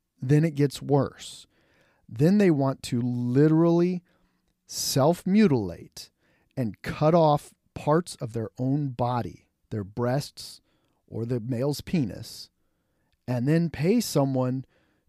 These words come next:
to change their body and do surgeries to make it look like the opposite sex.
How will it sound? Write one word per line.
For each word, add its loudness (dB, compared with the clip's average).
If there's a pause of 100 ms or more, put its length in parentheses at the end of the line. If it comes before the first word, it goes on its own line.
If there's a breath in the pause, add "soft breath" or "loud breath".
to 0
change 0
their 2
body -2
and -4
do 2
surgeries 0
to -4
make 0
it 0
look 2
like -4
the -2
opposite -10
sex. -8